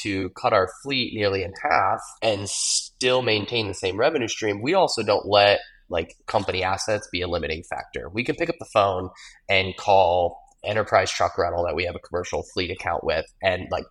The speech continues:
order trucks with, with no notice. And so it's like, we can, I firmly believe with the help of my office and my team in the field,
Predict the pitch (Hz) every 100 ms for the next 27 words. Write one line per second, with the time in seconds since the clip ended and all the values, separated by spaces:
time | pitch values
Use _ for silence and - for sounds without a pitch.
0 | - 98 87 80 - 73 - - - -
1 | _ - 110 - 147 139 123 117 110 104
2 | 95 80 - - - 120 107 127 120 120
3 | - - - _ 135 156 226 - 147 -
4 | - 208 202 - 175 196 208 180 135 110
5 | 110 107 107 - 98 135 160 117 117 110
6 | 107 107 104 - - 131 - 156 151 -
7 | - - _ _ _ 117 113 113 110 107
8 | 107 104 98 - 131 127 117 - 117 110
9 | 107 104 104